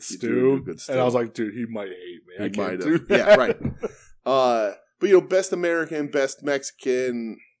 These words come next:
Speaker 1: you know, best Gaijin, you know, best American i-, in Japan, best
Speaker 2: Yeah.
Speaker 1: Japanese wrestler.
Speaker 2: We could do
Speaker 1: Like,
Speaker 2: that
Speaker 1: and just
Speaker 2: eventually.
Speaker 1: do that kind of thing and talk about that.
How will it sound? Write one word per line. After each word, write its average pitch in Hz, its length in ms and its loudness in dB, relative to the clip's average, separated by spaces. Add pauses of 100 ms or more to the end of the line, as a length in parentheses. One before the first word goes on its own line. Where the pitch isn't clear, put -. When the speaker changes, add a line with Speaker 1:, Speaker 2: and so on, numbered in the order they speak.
(160)
Speaker 1:
you 120 160 -8
know, 107 420 -2
best 127 420 -2 (280)
Gaijin, 120 720 -2
you 117 100 -4
know, 110 100 -2
best 131 280 -2
American 127 640 -2 (100)
i-, 101 240 -6
in 120 340 -6
Japan, 143 520 -4
best 113 220 -4
Speaker 2:
Yeah. - 60 -4
Speaker 1:
Japanese 139 400 -6
wrestler. 127 540 -2 (160)
Speaker 2:
We 349 100 4
could 349 100 4
do - 80 2
Speaker 1:
Like, 127 180 6
Speaker 2:
that 120 60 0
Speaker 1:
and 143 120 2
just 151 140 -2
Speaker 2:
eventually. 175 200 -2
Speaker 1:
do 143 40 4
that 131 140 2
kind 117 200 0
of 117 100 -8
thing 113 200 -2
and 107 120 -6
talk 110 240 -6
about 101 220 -2
that. 107 320 -4